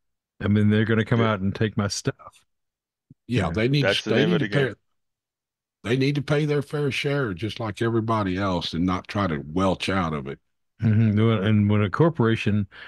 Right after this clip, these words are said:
Speaker 1: reports five and six hundred percent profits, there's something seriously wrong here, folks.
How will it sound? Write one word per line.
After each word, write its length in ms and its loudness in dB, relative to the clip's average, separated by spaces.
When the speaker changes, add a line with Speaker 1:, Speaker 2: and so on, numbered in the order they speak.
Speaker 1:
reports 480 -2
five 340 2
and 160 0
six 280 -4
hundred 440 -2
percent 580 -2
profits, 600 -2
there's 180 2
something 360 2
seriously 680 0
wrong 340 -4
here, 300 -6
folks. 580 -6